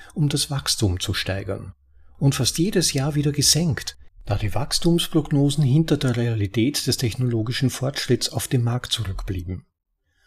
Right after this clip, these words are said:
Obwohl sich die nachstehende Grafik auf die Vereinigten Staaten bezieht, war dies ein globales Phänomen.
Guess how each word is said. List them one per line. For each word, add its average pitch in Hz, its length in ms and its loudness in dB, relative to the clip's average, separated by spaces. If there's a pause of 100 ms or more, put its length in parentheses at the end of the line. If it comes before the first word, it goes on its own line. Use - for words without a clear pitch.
(180)
Obwohl 165 340 2
sich 220 180 0
die 123 120 2
nachstehende 120 640 0
Grafik 101 480 -4
auf 113 120 -2
die 110 100 0
Vereinigten 110 480 -4
Staaten 107 460 -4
bezieht, - 480 -4 (300)
war 160 120 -4
dies 160 220 0
ein 156 120 2
globales 110 600 -2
Phänomen. 104 680 0